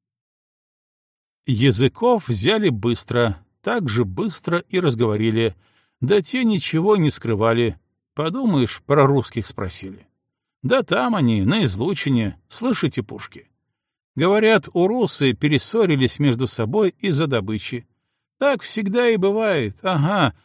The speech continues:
особенно когда войско стоит без дела. Всадники царевны Айгиль вылетели на излучину ещё до полудня.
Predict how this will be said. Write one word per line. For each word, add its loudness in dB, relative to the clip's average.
особенно 0
когда 0
войско -2
стоит -2
без 0
дела. -10
Всадники 0
царевны 2
Айгиль 0
вылетели 0
на 4
излучину -2
ещё -2
до 0
полудня. -4